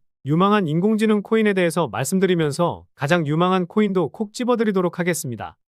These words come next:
영상 시청 전 구독과 좋아요 한 번씩 눌러주시면 감사하겠고요.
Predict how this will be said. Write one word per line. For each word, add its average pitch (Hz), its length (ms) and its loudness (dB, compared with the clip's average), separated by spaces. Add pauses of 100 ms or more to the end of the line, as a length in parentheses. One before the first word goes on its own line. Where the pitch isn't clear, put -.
(120)
영상 165 340 2
시청 190 360 -2
전 180 420 -2
구독과 196 460 0
좋아요 170 480 0
한 214 160 -4
번씩 240 320 -2
눌러주시면 180 680 -2
감사하겠고요. 165 840 -4